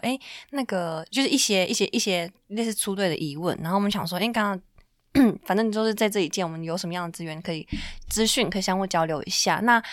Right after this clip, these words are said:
后来会有，就是刚才，刚才谭玲讲到的那个P V工作方式，我们想说可以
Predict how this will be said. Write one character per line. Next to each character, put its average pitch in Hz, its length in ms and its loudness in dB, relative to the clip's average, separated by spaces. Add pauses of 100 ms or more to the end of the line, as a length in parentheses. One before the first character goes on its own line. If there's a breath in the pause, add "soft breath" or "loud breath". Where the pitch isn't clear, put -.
(180 loud breath)
后 294 240 8
来 190 260 4
会 247 220 4
有， 143 440 0 (120)
就 240 120 -2
是 226 80 2
刚 220 180 2
才， 165 480 -2 (440 loud breath)
刚 233 120 0
才 196 240 0
谭 180 160 0
玲 185 200 2
讲 160 220 0
到 185 220 6
的 156 40 2
那 170 180 -4
个 160 80 -6
P 190 140 -10
V 185 140 4
工 170 180 -2
作 190 120 -2
方 170 220 -2
式， 185 240 0
我 165 60 -2
们 175 80 0
想 - 160 -8
说 175 140 -4
可 185 120 -6
以 156 220 -6